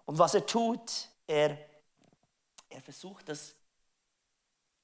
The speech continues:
seine Kraft in den Stamm zurückzuziehen. Wenn sich Dinge verändern, zeigt sich immer, wo unsere Identität ist. Ich hatte vor vielen Jahren, eine,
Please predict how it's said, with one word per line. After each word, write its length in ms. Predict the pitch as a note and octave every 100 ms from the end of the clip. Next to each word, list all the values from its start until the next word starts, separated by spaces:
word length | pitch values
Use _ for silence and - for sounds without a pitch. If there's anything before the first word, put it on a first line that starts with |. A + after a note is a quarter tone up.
| -
seine 280 | D3 C#3+
Kraft 800 | C#3 C3+ C#3+ G#3+ - - - - _ _
in 140 | - C#3
den 100 | C3
Stamm 360 | - B2+ C3
zurückzuziehen. 800 | C3 C3+ B2 - - - - A1+ _ _ _ _ _ _ _ _ _ _ _ _ _ -
Wenn 100 | D3+
sich 160 | F#3+
Dinge 220 | - A#3+
verändern, 600 | A3+ F#3+ D#3+ D#3+ C3+ B2+ - -
zeigt 300 | D#3 D#3 -
sich 180 | C#3+
immer, 300 | F3 E3+ D3 B2+ - - _ _ _ -
wo 140 | D3
unsere 240 | C#3+ C#3 C3+
Identität 760 | B2+ B2+ A#2+ B2+ - B2 - -
ist. 360 | - - - _ _ _ _ _ _ _ _ _
Ich 160 | - E3+
hatte 460 | E3 E3 D3+ C#3+ -
vor 320 | - D3 C#3+ -
vielen 320 | - E3 E3
Jahren, 400 | D3+ C#3 D3 D#3 D#3+
eine, 680 | - B2+ B2+ B2 B2 A#2+ A#2+